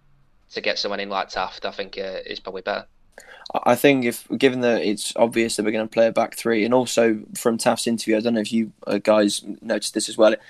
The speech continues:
Speaker 2: he seemed as though he'd been given some assurances that he was going to be an integral part of that, or at least it came across to me there was some kind of confidence there that Everton had given him that he was gonna be a regular starter.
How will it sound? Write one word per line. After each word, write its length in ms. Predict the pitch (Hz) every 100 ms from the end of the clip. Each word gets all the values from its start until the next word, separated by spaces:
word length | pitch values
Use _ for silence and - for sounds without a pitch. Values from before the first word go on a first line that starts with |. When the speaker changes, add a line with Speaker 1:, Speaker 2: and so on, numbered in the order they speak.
| -
Speaker 2:
he 80 | -
seemed 240 | 170 165
as 80 | 143
though 140 | 143
he'd 160 | 120 117
been 120 | 120
given 200 | 123 120
some 160 | - 117
assurances 420 | - 117 110 110
that 80 | 113
he 160 | 117
was 140 | 113 107
going 200 | 113 113
to 180 | - 107
be 340 | 101 113 110
an 120 | 104
integral 440 | 113 - 117 110 107
part 320 | 123 117 -
of 140 | -
that, 260 | 87 90 104
or 40 |
at 40 | 107
least 180 | 107
it 60 | -
came 220 | - 117
across 260 | 110 113 -
to 80 | 110
me 80 |
there 140 | 110 107
was 80 | -
some 120 | 110
kind 180 | 110 107
of 60 |
confidence 460 | - 107 - 104 -
there 160 | 110
that 100 | 107
Everton 280 | 110 110 104
had 60 | -
given 200 | 113 107
him 100 | 104
that 120 | 104
he 100 | 113
was 120 | 104
gonna 140 | 104 101
be 120 | 104
a 40 |
regular 300 | 107 98 101
starter. 480 | - 107 110 107 -